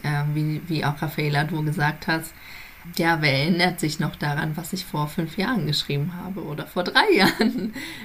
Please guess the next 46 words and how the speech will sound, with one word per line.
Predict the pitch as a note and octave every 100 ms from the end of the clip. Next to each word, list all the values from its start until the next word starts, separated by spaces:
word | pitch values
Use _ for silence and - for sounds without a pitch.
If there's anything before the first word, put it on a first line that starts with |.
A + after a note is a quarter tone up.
| -
Also | E3 E3
man | E3 E3+
muss | G3+ -
auch | F3+
die | E3
ganze | F3 A3+ A#3
Zeit | G3+ -
immer | A3 A3+
wieder | G#3+ F#3
produzieren, | - D#3+ D#3+ - D3+ D3+
produzieren, | D3+ D3 C#3+ - D3
produzieren. | - D3+ D3+ - E3 F3 G#3+ - - - -
Das | D#3+ -
ist | C#3+
auf | - D3+
jeden | D3 E3
Fall | - D#3+
sehr | D#3 F3 F3+
anstrengend. | D3+ F3+ - - D3+ C#3+ C#3
Und | D3 D3+ D3+
ja, | A3+ A3+
und | G#3
ich | A3+
habe | A3
auch | A3
das | G#3+ G#3
Gefühl, | G3+ G#3
dass | G3 F#3+
der | F#3+
Literaturbetrieb | F3 E3+ F3+ E3 - F3+ F3 - F3+
auch | D3 D3
nicht | D3 -
schläft. | E3+ F3+ D#3 D3+ -
Also | C#3 D3 D3+ D3+ D3+ - - - -
man | D#3+
muss | E3 -
auch | D#3+ D#3+
so | E3
Hinsicht | E3 E3 F3 E3+ E3 E3
auf | D#3
Burnout | - F3 F#3+ F#3 D#3 D#3+ D#3+ D#3+
und | D#3 D3+ - -
auf | D3
sich | - E3
aufpassen, | D3+ G#3+ - E3 - D#3+
einfach | D#3+ -